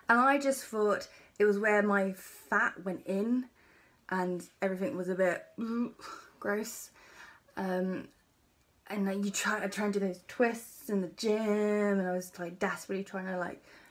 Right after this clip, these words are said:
tone it, but, like, it just doesn't really work. I'm guessing general fat loss, which is always a joy, and we all want, um, would have probably helped it. But hip dips are a thing, and it's where the muscle meets the other muscle, and there's an indent,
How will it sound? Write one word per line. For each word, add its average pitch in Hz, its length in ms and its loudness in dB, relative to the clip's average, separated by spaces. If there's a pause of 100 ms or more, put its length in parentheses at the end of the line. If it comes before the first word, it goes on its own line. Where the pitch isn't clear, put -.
(160)
tone 226 800 -2
it, 220 320 -6 (760)
but, 190 120 8
like, 180 220 2
it - 100 -6
just - 160 -10
doesn't 175 160 -8
really 156 160 -6
work. 180 420 0
I'm 180 140 -6
guessing 175 420 -6 (360)
general 170 300 -6
fat - 320 -4
loss, - 440 -6 (1500)
which 196 180 -6
is 190 60 2
always 185 240 4
a 160 40 -10
joy, 180 460 2 (200)
and 202 120 2
we 185 80 -2
all 185 140 0
want, 196 360 0 (300)
um, 196 300 10
would 202 160 12
have 202 180 8
probably 185 220 6
helped 170 320 -4
it. 139 120 -6 (260)
But 285 120 2
hip 302 240 0
dips 359 320 -2
are 240 220 8
a 247 80 -2
thing, 392 360 0
and 262 140 2
it's - 180 -2
where 285 200 4
the 254 100 0
muscle 254 640 0
meets 208 340 -4
the 202 100 2
other 277 140 6
muscle, 277 420 2
and 202 180 0
there's 196 120 2
an 185 100 -2
indent, 156 400 -6